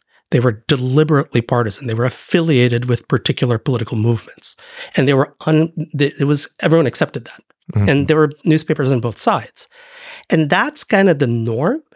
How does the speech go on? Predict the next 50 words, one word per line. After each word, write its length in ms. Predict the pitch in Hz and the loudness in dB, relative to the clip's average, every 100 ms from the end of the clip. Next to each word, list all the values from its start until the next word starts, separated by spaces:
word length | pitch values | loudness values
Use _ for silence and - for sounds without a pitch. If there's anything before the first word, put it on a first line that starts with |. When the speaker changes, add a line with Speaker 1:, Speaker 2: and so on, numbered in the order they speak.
| - | -4
Speaker 1:
And 120 | 160 | 0
I 80 | 135 | 2
think 160 | 208 160 | 2 2
that's 260 | 156 165 | 0 -2
kind 160 | - 170 | -2 0
of 100 | 131 | 2
where 140 | 139 | 0
we're 120 | 151 143 | 0 0
sliding 500 | - 147 131 156 156 | -2 0 0 0 0
to 140 | - | -2
today. 420 | 147 139 117 160 - - - - - - | -2 -2 -2 -6 -8 -16 -20 -20 -18 -4
And 160 | 143 | 0
I 60 | 151 | 2
think 180 | 233 - | 2 2
people 240 | 185 190 | 0 2
think, 300 | 185 190 170 | 0 0 2
"Oh, 140 | 165 143 | 2 2
this 200 | 147 190 | 2 0
is 80 | |
a 60 | 156 | 0
big 220 | 135 135 | 0 -2
change." 380 | - 269 170 143 | 0 2 2 0
It's 140 | 139 | -2
not. 280 | 170 139 92 - _ _ | 0 0 -4 -16 _ _
What 160 | 160 151 | -6 0
was 140 | 165 | 0
the, 80 | - - | 0 0
what 160 | 156 | 0
was 100 | 151 | 2
unusual 800 | 156 135 135 262 330 - 123 - _ _ - - _ | 0 0 2 4 4 0 -10 -18 _ _ -20 -20 _
was 200 | - 143 | 2 2
the 80 | 143 | 2
centrist 580 | - - 160 165 165 - | 0 2 0 0 -2 -2
consensus 680 | - 131 - 202 170 143 120 | -4 -2 0 0 2 -2 -2
that 180 | - 120 | -6 -2
basically 540 | 143 135 156 127 135 | -2 0 -4 -4 -6
was, 220 | 123 147 | -2 -2
existed 560 | - 120 113 165 - 143 | -2 -4 0 0 0 -2
in 100 | 120 | -2
this 160 | 120 - | -2 -2
country 520 | 127 117 - 107 117 - - - - - _ | -4 -4 -6 -6 -8 -12 -16 -16 -18 -20 _
for 220 | - 120 | 0 0
thirty 560 | - - - 175 139 147 | -2 -12 -4 0 2 2
or 80 | 135 | 0
forty 320 | - 135 120 | 0 2 2
years 380 | 120 120 113 - | 2 0 0 -2
after 220 | 120 - | -4 -4
World 160 | 120 107 | -4 -4
War 120 | 110 | -8
Two. 200 | - 139 | -8 -12